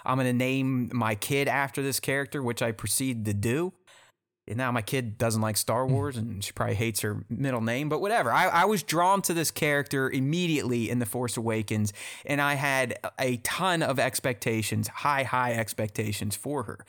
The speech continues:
Speaker 1: And I still dug the character all the way through T L J. I liked how Rian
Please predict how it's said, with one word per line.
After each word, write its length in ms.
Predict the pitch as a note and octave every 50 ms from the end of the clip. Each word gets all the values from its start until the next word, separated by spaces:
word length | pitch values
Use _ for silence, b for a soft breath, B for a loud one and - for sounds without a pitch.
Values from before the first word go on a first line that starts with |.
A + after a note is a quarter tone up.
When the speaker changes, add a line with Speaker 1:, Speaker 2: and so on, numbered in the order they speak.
| B B B B B B B
Speaker 1:
And 140 | B D#3+ D#3+
I 140 | G3+ A#3 A3+
still 260 | - - G#3+ G#3+ G3+
dug 260 | E3+ F3+ F#3+ G3 F3+
the 80 | E3 D#3
character 460 | - F#3 F3+ F3 F3 - F3 E3+ D3+
all 180 | D3 D#3 E3
the 60 | E3 E3
way 160 | E3 D#3+ D3+
through 220 | - - E3 D#3
T 220 | D3+ - - D3+ D#3
L 140 | D#3 C#3+
J. 300 | B2 A#2 A#2 C#3 E3+ C#3+
I 100 | G#2 G#2+
liked 380 | B2+ C3 B2 C3+ C#3+ C#3 - -
how 260 | A2+ - A#2+ C3 B2+
Rian 600 | B2 A#2 B2 B2 B2 A#2+ A#2 A2+ A2+ A2 A2 G#2